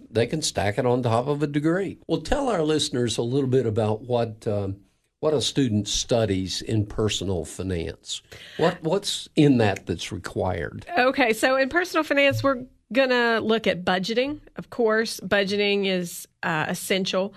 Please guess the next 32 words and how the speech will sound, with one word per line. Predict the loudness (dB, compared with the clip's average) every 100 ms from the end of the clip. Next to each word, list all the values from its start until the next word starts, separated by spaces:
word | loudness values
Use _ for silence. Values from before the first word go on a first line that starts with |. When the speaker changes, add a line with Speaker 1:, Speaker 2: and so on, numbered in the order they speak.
| -12
Speaker 2:
So | 0 4
they're | 4 4
looking | 4 2 2 2
at | 4 4 4 4 2
personal | 2 2 4 0 2
budgeting, | 0 0 -2 -2 -4
really, | -2 0 2 0
but | 0 -2 2
those | 2 2
concepts, | -2 0 0 2 0 0
of | -4
course, | -2 0 0 0
can | -2 -4
be | -4
carried | -2 0 2 2
on | 2 0 0 -4 -8
to | -6 -2
business. | 0 0 0 -2 -2
And | -4 -4 -10 -20 _
when | 0 2 2 2
we | 0 2
went | 2 2 0
recently | 0 0 2 -2 -2 0 0
to | 0 0 2
a | 2 2 -2 -8
credential | -2 2 2 0 0 0 0 2 0 -4 -10 _ -8
conference | 2 2 2 -6 -6 -4
with | -2 2
I | 2
C | 0 -4
E | -4 -4
B, | -2 -2 -2